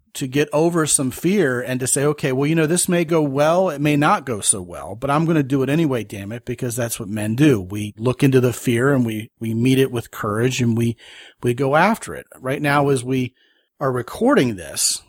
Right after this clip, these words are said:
they're rescuing some soccer player kids from a cave in Thailand, and everybody who was involved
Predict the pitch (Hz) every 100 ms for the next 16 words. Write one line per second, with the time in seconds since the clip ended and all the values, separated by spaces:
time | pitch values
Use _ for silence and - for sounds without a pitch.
0 | _ - 117 117 135 135 - 139 120 113
1 | 110 123 - 120 107 101 92 - - 165
2 | 165 - 123 - 113 87 90 - 98 87
3 | - - _ _ _ _ - 120 110 -
4 | 151 139 135 113 107 135 185 135 64 90
5 | 98 107 - 139 170 185 160 143 135 135
6 | 127 131 117 113 104 117 135 143 107 -